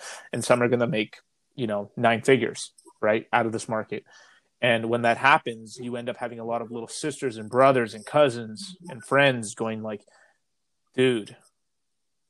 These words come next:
Shahar fucking killed it, bro." And it's, and it, it,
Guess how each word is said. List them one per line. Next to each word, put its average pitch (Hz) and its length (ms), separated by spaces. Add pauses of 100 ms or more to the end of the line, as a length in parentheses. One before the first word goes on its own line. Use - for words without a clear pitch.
(200)
Shahar 127 500
fucking 104 480
killed 135 440
it, 101 160
bro." 107 260
And 131 140
it's, 127 200 (260)
and 139 140
it, 135 100
it, 139 160